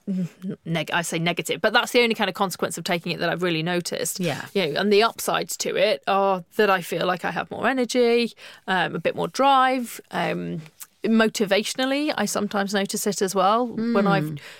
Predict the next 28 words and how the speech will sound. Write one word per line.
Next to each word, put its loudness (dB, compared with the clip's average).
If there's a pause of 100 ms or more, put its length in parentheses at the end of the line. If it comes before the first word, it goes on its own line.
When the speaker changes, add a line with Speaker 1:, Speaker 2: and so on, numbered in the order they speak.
(140)
Speaker 1:
n-, 0
I, -2 (160)
that 2
comes 0
later. 2 (880)
If 2
I've 2
not, 2 (260)
if 2
I've 2 (220)
kind 0
of -4
run 4
out 0
and -4
I've -4
not -2
got -2
any, -2
if -2
I've 0
run 2
out 2
for -6
a 0
couple -4
of -6
days, 0